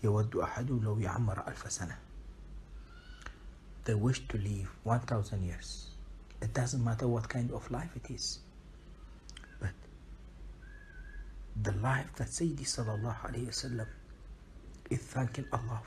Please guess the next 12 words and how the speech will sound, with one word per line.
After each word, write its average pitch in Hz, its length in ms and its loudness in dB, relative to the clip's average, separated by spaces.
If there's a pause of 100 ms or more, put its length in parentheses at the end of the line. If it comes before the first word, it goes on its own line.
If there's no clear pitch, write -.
for 117 240 -2 (540)
and 123 140 4
is - 160 -2
teaching - 380 0
us 139 320 -2
is - 300 -2 (2250)
Another 147 360 6
day 139 200 6
in 120 80 6
your 113 120 8
life 110 340 2
is 123 140 -2